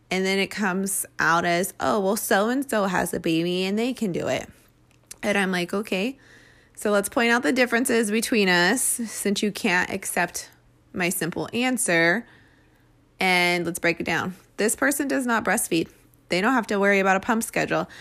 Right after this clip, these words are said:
They don't have to worry about feeding their baby. They can leave their baby literally with anyone because they're on formula. And I'm not in any way saying that's bad or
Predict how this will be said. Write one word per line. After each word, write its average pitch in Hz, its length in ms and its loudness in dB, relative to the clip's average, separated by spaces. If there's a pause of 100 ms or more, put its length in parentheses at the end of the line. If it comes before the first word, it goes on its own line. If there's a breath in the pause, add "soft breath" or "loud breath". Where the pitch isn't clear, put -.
(260 loud breath)
They 214 100 0
don't - 100 4
have 214 120 2
to 190 80 0
worry 175 120 2
about 180 220 0
feeding 180 200 -2
their 202 140 0
baby. 214 480 -2
They 214 160 0
can 269 140 -2
leave 220 100 2
their 202 80 2
baby 190 280 4
literally 247 380 2
with 240 220 -2
anyone 208 460 0 (260 loud breath)
because 247 220 2
they're 262 120 0
on 269 120 -2
formula. 269 500 -2 (300 soft breath)
And 180 140 -2
I'm 208 280 2
not 196 560 4
in 190 160 -4
any 190 280 0
way 175 600 2 (380 loud breath)
saying 180 340 0
that's 165 220 -4
bad 190 640 6
or 165 560 4